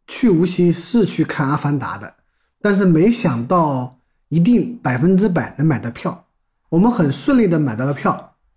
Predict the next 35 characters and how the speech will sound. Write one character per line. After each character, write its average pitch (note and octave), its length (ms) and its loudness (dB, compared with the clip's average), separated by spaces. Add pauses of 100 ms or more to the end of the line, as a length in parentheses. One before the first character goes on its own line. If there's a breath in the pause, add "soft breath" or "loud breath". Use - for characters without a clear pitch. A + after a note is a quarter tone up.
(140)
然 C#3 120 -2
后 F#3+ 160 4
还 E3+ 140 2
买 F3 140 2
到 D#3+ 160 0
比 A#2+ 100 -4
较 E3+ 100 2
好 - 140 -4
的 A#2 80 -6
位 F3+ 220 2
置， - 200 -16 (360)
所 D#3+ 120 -2
以 F3 60 4
当 F#3 240 0
时 F3+ 140 -4
开 - 200 -2
心 F3+ 220 2
的 C#3+ 400 -2
不 - 80 -2
得 E3+ 100 4
了， D#3 160 0 (1160)
就 G#3 180 2
是 F3 580 4 (920 loud breath)
坐 G3+ 120 2
在 F3+ 140 4
那 E3 80 4
个 E3+ 100 4
电 G3+ 320 2
影 D3 140 2
的 C3+ 80 0
那 D3+ 140 0
个 C#3 580 -2
座 G#3+ 160 2
位 E3+ 100 4
上 B2+ 400 -4